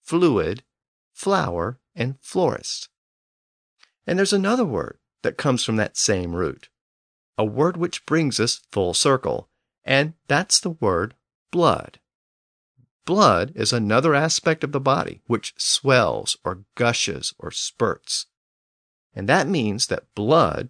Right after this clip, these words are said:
is cognate with the word fluid, which may not be surprising. But it's also cognate with words like bollux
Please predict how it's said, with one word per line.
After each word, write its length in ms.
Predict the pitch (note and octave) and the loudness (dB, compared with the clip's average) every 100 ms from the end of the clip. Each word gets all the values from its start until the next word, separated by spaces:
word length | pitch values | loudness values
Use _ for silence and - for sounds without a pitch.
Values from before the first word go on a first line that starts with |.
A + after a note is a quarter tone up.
| _ _ _ | _ _ _
is 180 | A#2 B2+ | -2 -2
cognate 540 | - E3+ G3 G#2 F#2 | 0 -2 -2 -4 -6
with 140 | A2+ B2 | -6 -4
the 80 | B2 | -2
word 260 | F2 F#2 | -2 -4
fluid, 400 | - E3 G3 - _ _ _ _ _ | -4 0 0 -2 _ _ _ _ _
which 320 | D3+ - - | -8 -6 -6
may 180 | C3 B2+ | -2 0
not 200 | G#2 - | 0 -4
be 100 | - | -2
surprising. 680 | - - - A2+ G2+ - - _ _ _ _ _ _ _ _ _ | -2 -2 0 0 0 -6 -14 _ _ _ _ _ _ _ _ _
But 140 | D3 D#3 | -2 0
it's 140 | - | 0
also 460 | E3+ G3+ - C3 B2+ | 0 0 0 0 0
cognate 600 | - G2 F#2+ G2 F#2+ - | 2 2 2 -2 -4 -4
with 220 | A#2+ - | -6 -4
words 300 | F#2+ G2 - | -2 -2 0
like 280 | G2 G#2 - | -2 -2 0
bollux 560 | A#2+ A2 - - - | 0 0 -4 -6 -6